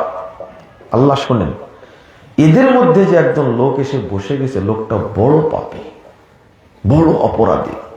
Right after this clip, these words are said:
খুব নিকৃষ্ট মানুষ। ইন্নামা মাররা ফাজালাসা মাহুম,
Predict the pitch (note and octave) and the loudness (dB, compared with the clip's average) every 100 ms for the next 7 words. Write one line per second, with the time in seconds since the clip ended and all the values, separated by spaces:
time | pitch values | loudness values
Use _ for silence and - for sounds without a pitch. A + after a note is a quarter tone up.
0 | - C3 B2+ G2+ A#2 - E3 - - D#2 | -4 -4 -2 -4 -4 -6 -6 -6 -4 -4
1 | - B1+ - - - - - - - - | -4 -6 -12 -18 -20 -20 -20 -20 -20 -20
2 | - - - - F#3 D#3+ C3+ A2 G#2+ B2+ | -20 -20 -6 2 2 4 2 2 2 2
3 | A#2 A#2+ E2+ G#2+ G2 F#2+ F2 D#2+ E2 D2+ | 0 -2 0 0 0 0 0 0 -2 -4